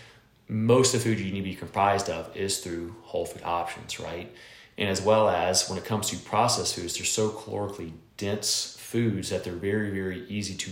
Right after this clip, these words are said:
overeat, right? So a lot of people correlate fullness with gaining weight and hunger to losing weight.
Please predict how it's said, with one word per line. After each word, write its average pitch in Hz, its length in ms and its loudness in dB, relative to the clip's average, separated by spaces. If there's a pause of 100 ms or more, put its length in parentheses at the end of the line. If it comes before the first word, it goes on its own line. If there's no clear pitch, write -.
(100)
overeat, 90 760 -8 (560)
right? 92 160 2
So 90 440 0
a 101 60 -6
lot 104 180 4
of - 60 -2
people 101 340 2
correlate 92 640 -2 (680)
fullness 123 800 2
with 85 160 -6
gaining 104 400 2
weight 80 340 -10 (500)
and 90 200 -4
hunger 117 480 -2
to - 160 -8
losing 98 400 -2
weight. 73 360 -12